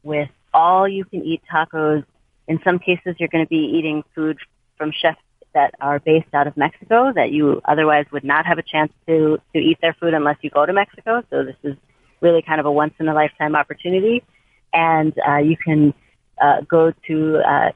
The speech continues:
taqueando dot com or follow Taqueando on social media. Use promo code taco W S F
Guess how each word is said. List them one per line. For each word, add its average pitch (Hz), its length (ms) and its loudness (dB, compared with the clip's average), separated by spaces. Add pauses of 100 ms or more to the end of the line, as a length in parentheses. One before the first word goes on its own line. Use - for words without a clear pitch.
(140)
taqueando 170 680 2
dot 165 260 0
com 262 520 2
or 143 320 0
follow 160 260 4
Taqueando 160 520 -2
on 156 140 0
social 156 240 -6
media. 196 400 4 (480)
Use 165 200 0 (120)
promo 170 300 2
code 151 440 0 (720)
taco 196 520 2
W 170 480 2
S 156 240 0
F 165 120 -2